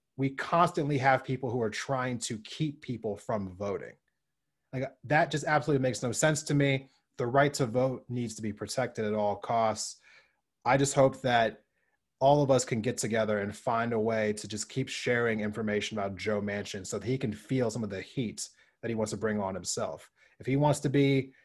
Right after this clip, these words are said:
this king of Congress, well, then he should get the attention of one, as far as I'm concerned. So do what you need to do, everyone, and let's share some information about Joe Manchin so that we can put the entire country's spotlight on him.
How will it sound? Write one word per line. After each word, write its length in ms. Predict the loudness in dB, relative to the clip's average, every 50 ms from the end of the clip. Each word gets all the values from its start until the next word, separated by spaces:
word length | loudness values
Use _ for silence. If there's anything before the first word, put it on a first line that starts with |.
| -20 _ -12
this 320 | -6 0 0 0 0 0 -4
king 480 | -6 -6 -4 0 2 2 4 2 2
of 240 | 0 0 -4 -4 -4
Congress, 680 | -6 -4 0 0 2 2 2 2 2 2 0 0 -2
well, 180 | -2 0 0 0
then 340 | 0 0 0 0 0 -2 -6 _ _ _ _ _
he 100 | -10 -8
should 160 | -6 -4 -4
get 120 | -4 -2
the 100 | 0 0
attention 400 | 0 0 2 0 0 0 -2 -4
of 160 | -6 -8 -8 -12
one, 200 | -14 -14 -16 -18 -20 _ _ _ _ _ _ -16
as 120 | -14 -12
far 220 | -6 -4 -2 -2 -2
as 140 | -4 -4 -6
I'm 140 | -8 -10
concerned. 580 | -10 -14 -14 -12 -12 -12 -12 -14 -16 -16 -18 -20 -20 _ _ _ _ _ _ _ _ _ -10
So 220 | -4 0 0 0
do 260 | 2 4 8 8 10
what 220 | 10 10 8 6 2
you 80 | 0
need 200 | 2 2 2 0
to 140 | -2 -4 0
do, 380 | 4 6 8 8 8 6 6 6
everyone, 600 | 4 4 6 6 6 8 8 8 6 6 4 0 -4 _ _ _ _ _ -4
and 160 | -2 0 2
let's 160 | 2 2 0
share 280 | 0 0 0 2 4 2
some 160 | 2 2 2
information 500 | 0 0 2 2 4 4 4 2 0 0
about 160 | 0 0 0
Joe 220 | 0 0 0 0 0
Manchin 520 | 0 0 0 0 -2 -2 -2 -4 -4 -4
so 120 | -2 -4 -4
that 60 | -4
we 80 | -4
can 140 | -4 -6 -6
put 260 | -6 -4 -4 -4 -4
the 120 | -4 -4 -6
entire 360 | -6 -4 -4 -2 -2 -2 -2
country's 520 | -2 -4 -4 -4 -4 -4 -6 -8 -6 -4
spotlight 560 | -4 -4 -2 -2 -4 -4 -4 -6 -6 -6 -6 -8
on 180 | -8 -10 -12
him. 180 | -14 -16 -18